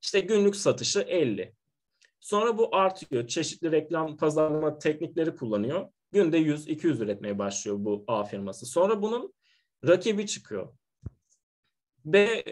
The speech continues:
ha-, e, firması geliyor. O da hamburger üretiyor. E, o bu sefer geliyor ki, hani, "Ben daha fazla üretim yapacağım. Üç yüz tane üreteceğim." diyor.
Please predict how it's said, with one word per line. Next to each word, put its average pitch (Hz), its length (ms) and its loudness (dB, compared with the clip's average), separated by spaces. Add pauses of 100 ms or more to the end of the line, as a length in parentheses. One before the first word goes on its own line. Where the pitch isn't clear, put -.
(360)
ha-, 123 300 -2
e, 123 60 2
firması 123 480 0
geliyor. 143 300 2
O 208 140 2
da 160 120 2
hamburger 107 560 0
üretiyor. 101 540 -6 (800)
E, 110 200 2 (140)
o 156 160 4
bu 185 80 0
sefer 214 300 0
geliyor 208 380 -4
ki, 107 140 -2
hani, 117 460 -4
"Ben 151 300 2
daha 160 180 4
fazla 113 340 -2
üretim 107 300 -6
yapacağım. 104 460 -6
Üç 202 220 2
yüz 120 160 -8
tane 104 300 -4
üreteceğim." 101 600 -6
diyor. 98 180 -10